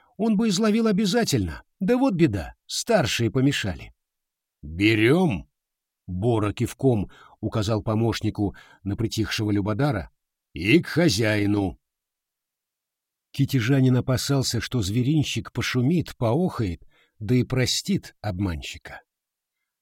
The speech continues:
Но добрякам порой тоже обидно становится. Слоба разозлился не на шутку, причем дело было даже не в деньгах, хотя и они при таком ремесле даются непросто.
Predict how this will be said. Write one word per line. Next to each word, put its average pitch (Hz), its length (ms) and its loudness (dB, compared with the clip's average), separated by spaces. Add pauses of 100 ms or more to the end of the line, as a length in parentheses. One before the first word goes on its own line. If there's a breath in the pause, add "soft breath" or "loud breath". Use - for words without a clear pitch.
(160)
Но 107 300 0
добрякам 139 580 0
порой 147 360 2
тоже 151 420 2
обидно 123 380 0
становится. - 720 -6 (720)
Слоба 120 500 -2
разозлился 120 640 0
не 113 100 2
на 110 120 0
шутку, - 640 -8 (220)
причем 107 420 0
дело 123 280 0
было 117 400 2 (300)
даже 107 300 -2
не 120 100 2
в 107 60 -2
деньгах, 120 760 0 (360)
хотя 120 360 0
и 180 100 4
они 147 420 6
при 131 160 2
таком 120 340 0
ремесле 117 640 0 (220 soft breath)
даются 107 480 0
непросто. 117 680 -2